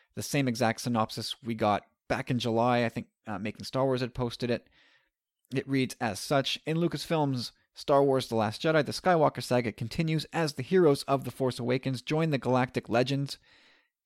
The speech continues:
in an epic adventure that unlocks age-old mysteries of the Force and shocking revelations of the past." Star Wars The Last Jedi opens in U S theaters on December fifteenth, twenty seventeen. We kicked it around then. Um,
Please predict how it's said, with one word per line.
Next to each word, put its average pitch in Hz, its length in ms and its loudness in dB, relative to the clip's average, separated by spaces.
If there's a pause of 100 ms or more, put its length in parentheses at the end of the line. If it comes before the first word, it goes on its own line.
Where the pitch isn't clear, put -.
in 180 140 2
an 147 140 0
epic 156 260 0
adventure 147 420 0
that - 220 -2
unlocks 147 580 0
age-old 165 340 4
mysteries 135 440 -2
of 87 80 -6
the 98 80 -8
Force 151 420 -2
and 104 160 -4
shocking 135 460 -2
revelations 117 560 0
of 107 100 -4
the 107 80 -8
past." - 440 -12 (600)
Star 180 200 6
Wars 151 200 6
The 123 80 -2
Last 120 220 2
Jedi 110 260 0
opens 143 300 0
in 135 80 -2
U 127 120 2
S 120 140 -2
theaters 110 400 -2
on 95 140 -6
December 135 320 -4
fifteenth, 117 440 -4
twenty - 220 -8
seventeen. - 380 -8 (1080)
We 185 100 2
kicked 185 240 -4
it 170 80 4
around 143 300 2
then. 165 380 2 (760)
Um, 127 460 0